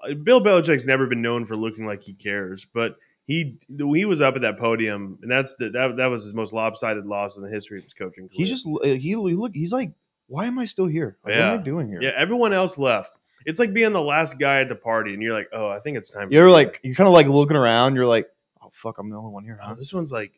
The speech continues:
Speaker 1: oh,
Speaker 2: You're like,
Speaker 1: this guy
Speaker 2: "Oh,
Speaker 1: now."
Speaker 2: sorry, did I overstay my
Speaker 1: Yeah,
Speaker 2: welcome?"
Speaker 1: yeah.
Speaker 2: Ugh.
Speaker 1: It's just like, you gotta go, man, and it's just not fun there
Speaker 2: And then
Speaker 1: right now.
Speaker 2: everyone, that, you know, the guys who own the house are like, "Yeah,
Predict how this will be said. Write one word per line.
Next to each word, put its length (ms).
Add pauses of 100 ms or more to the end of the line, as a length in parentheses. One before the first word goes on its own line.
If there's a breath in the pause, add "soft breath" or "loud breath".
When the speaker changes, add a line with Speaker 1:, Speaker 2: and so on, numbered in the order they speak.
Speaker 1:
oh, 80
Speaker 2:
You're 100
like, 120
Speaker 1:
this 100
guy 40
Speaker 2:
"Oh, 40
Speaker 1:
now." 60
Speaker 2:
sorry, 400
did 80
I 120
overstay 680
my 80
Speaker 1:
Yeah, 260
Speaker 2:
welcome?" 240
Speaker 1:
yeah. 240
Speaker 2:
Ugh. 140
Speaker 1:
It's 100
just 180
like, 240
you 100
gotta 200
go, 240
man, 320
and 160 (800)
it's 200
just 240
not 240
fun 300
there 320
Speaker 2:
And 80
then 120
Speaker 1:
right 40
now. 60
Speaker 2:
everyone, 340
that, 240
you 160
know, 140
the 80
guys 400
who 160
own 100
the 80
house 300
are 60
like, 360 (180)
"Yeah, 80